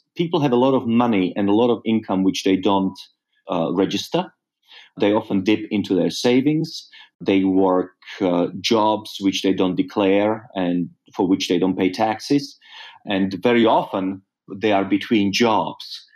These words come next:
So they can, they can spend even though they don't earn a lot of money. So based on consumption data, uh,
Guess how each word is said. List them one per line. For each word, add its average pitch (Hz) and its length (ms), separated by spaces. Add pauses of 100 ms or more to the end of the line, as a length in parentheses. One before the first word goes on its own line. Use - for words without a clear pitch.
(200)
So 101 560
they 110 140
can, 104 320
they 107 120
can - 160
spend 107 520
even 104 300
though 92 120
they 95 160
don't 95 380 (260)
earn 95 340
a 95 80
lot 90 160
of 87 80
money. 98 360
So 107 640
based 156 360
on 117 340
consumption 117 580
data, 90 460 (300)
uh, 95 140